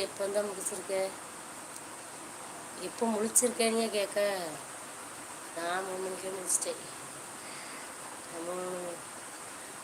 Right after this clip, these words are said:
ரெண்டே முக்காலுக்கு, மூணு மணிக்கெல்லாம் முடிச்சிட்டேன். குளிச்சு, தண்ணி எடுத்து, தூத்து, தொளிக்க, வேலையெல்லாம் பார்க்க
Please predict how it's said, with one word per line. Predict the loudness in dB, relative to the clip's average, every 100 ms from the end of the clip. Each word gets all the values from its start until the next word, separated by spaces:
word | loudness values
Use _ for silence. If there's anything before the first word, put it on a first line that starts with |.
| -4
ரெண்டே | 0 2 4
முக்காலுக்கு, | 4 2 2
மூணு | 2 4
மணிக்கெல்லாம் | 2 4 2 4
முடிச்சிட்டேன். | 4 2 0 -6 -8 -10 -10 -10 -10 -10 -8 -6 -6 -6 -10 -10 -10 -8 -8 -8 -8 -10 -10 -10 -10 -10 -10 -10 -8 -10 -10 -8 -8 -8 -4
குளிச்சு, | -2 2 2 4
தண்ணி | 4 4
எடுத்து, | 2 0 -4
தூத்து, | -4 -4 -2
தொளிக்க, | -2 0 4
வேலையெல்லாம் | 6 6 6 4 6
பார்க்க | 4 4